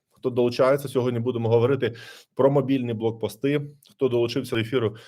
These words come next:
тисніть палець догори, щоб максимально, е, більше людей бачило це відео,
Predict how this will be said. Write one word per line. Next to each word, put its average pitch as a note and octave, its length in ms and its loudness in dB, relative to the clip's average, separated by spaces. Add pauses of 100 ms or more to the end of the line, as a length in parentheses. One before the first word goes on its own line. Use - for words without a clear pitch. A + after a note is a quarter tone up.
(260)
тисніть A#2 380 -2
палець A2+ 260 4 (280)
догори, A2 320 0
щоб C#3 160 -4
максимально, A2+ 680 -2 (460)
е, G#2+ 180 0
більше B2 340 -4
людей A#2 240 -2
бачило G#2+ 420 0
це - 160 -8
відео, C#3+ 480 -2